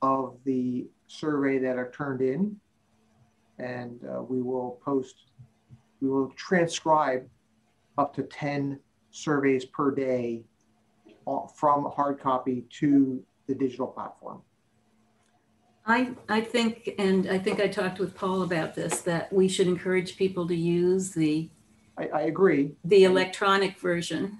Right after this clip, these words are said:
Speaker 1: Of course,
Speaker 2: and have,
Speaker 1: yes.
Speaker 2: have hard copies in the library just strictly for those people who, who can't use the electronic. If they're looking at the website, they should be able to complete the survey online.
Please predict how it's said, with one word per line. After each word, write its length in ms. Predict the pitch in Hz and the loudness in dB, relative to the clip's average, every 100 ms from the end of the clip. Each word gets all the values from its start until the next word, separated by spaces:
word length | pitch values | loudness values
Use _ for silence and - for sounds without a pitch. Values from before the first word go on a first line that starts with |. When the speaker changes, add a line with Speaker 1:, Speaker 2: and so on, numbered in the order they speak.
| - | -12
Speaker 1:
Of 140 | 147 | -4
course, 40 | 175 | 2
Speaker 2:
and 540 | 170 165 170 - 185 | 4 4 2 -2 -4
have, 120 | 196 190 175 | 0 2 0
Speaker 1:
yes. 140 | - _ _ _ _ | -6 _ _ _ _
Speaker 2:
have 240 | - 208 | 0 0
hard 360 | 208 208 196 196 | 0 -2 0 0
copies 640 | - 196 185 196 185 180 | -2 -2 0 2 2 0
in 200 | - 175 | -2 0
the 80 | 170 | 2
library 720 | 170 185 208 190 170 165 165 - _ _ _ _ - | 0 2 2 0 0 0 -2 -8 _ _ _ _ -12
just 380 | - 196 202 - | 4 4 4 -6
strictly 500 | - 190 196 175 165 | 0 0 2 -2 -2
for 200 | - 170 | -2 -2
those 320 | 165 170 165 | 0 -2 -4
people 440 | - 170 - 156 - | -4 -2 -2 -4 -2
who, 300 | 156 156 160 _ - | -2 -2 -6 _ -6
who 240 | 160 151 - | -2 -2 -4
can't 540 | - 175 170 - - _ _ _ _ _ _ | -2 2 2 -2 -16 _ _ _ _ _ _
use 300 | - 175 165 | -2 4 4
the 100 | 160 | 4
electronic. 680 | 151 156 156 - 156 151 156 | 2 2 -2 0 0 0 -4
If 120 | 160 | -6
they're 180 | - 190 | 0 2
looking 360 | 190 196 196 180 | 4 4 4 0
at 120 | 175 | -2
the 80 | 175 | 0
website, 680 | 170 175 170 185 165 160 - | 0 0 -2 0 0 -2 -4
they 140 | 156 | -6
should 240 | 156 165 | -6 -8
be 180 | 156 151 | -4 -2
able 200 | 160 151 | -2 -6
to 100 | 147 | -10
complete 460 | _ 175 165 156 156 | _ -14 -6 -6 -6
the 100 | 151 | -12
survey 460 | 143 165 151 151 143 | -10 -8 -6 -6 -8
online. 560 | 143 139 143 135 175 | -8 -8 -8 -10 -12